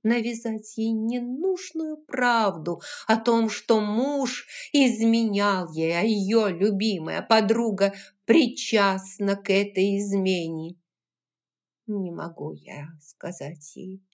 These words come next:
горестно думала Скарлетт. «Никогда, даже если совесть загрызёт меня до смерти».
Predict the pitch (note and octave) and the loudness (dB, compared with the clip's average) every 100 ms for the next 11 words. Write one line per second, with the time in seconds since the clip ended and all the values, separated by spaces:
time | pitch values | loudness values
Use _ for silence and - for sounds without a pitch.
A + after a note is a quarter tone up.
0 | _ _ _ _ _ E3 D#3+ D#3+ - E3 | _ _ _ _ _ -8 -6 -8 -12 -10
1 | E3+ F3 E3+ F3+ - E3 E3+ F3 F3+ _ | -8 -8 -10 -12 -12 -12 -12 -14 -20 _
2 | _ _ _ _ _ _ _ D3+ E3+ F3 | _ _ _ _ _ _ _ -8 -6 -8
3 | E3+ D#3+ D#3+ C#3 B2+ - _ _ _ _ | -8 -10 -8 -10 -12 -14 _ _ _ _
4 | _ _ E3+ F#3 G#3 G#3 G#3+ F#3+ G3 - | _ _ -2 2 2 2 0 -2 -8 -10
5 | - C4 G3+ C3+ - - _ _ - G3+ | -4 -2 -2 -6 -14 -20 _ _ 0 0
6 | F3+ A#3 A3 G3+ A3 A3 F3+ F3 - D#3 | 4 4 4 4 4 2 -2 -4 -6 -6
7 | D#3+ E3 D#3+ C#3+ - - F3+ - _ - | -4 -6 -6 -8 -10 -18 -20 -20 _ -20